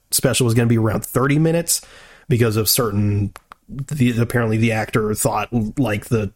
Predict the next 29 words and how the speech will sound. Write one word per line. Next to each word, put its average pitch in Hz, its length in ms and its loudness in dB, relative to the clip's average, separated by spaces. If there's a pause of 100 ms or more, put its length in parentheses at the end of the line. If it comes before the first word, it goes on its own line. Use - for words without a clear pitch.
costume 110 560 -2
was 98 180 -2
really 113 220 2
uncomfortable 110 560 0
and, 104 80 -2
like, 104 160 -2
refused 107 520 0
to 127 60 2
do 107 280 0
it 107 60 2
or 101 80 0
something 107 260 0
like 107 160 -2
that. 110 260 -2 (720)
I 214 140 0
guess 220 300 0
we'll 285 120 2
see. 320 380 2
<laughs> 123 320 2 (460)
Um, 165 340 2 (440)
uh, 135 200 2
but, 131 300 0
you 147 100 4
know, 123 320 0 (280)
thirty 185 240 0
minutes, 170 440 -2 (200)
fifty 170 320 0
minutes, 147 460 -2 (600)
the 117 420 0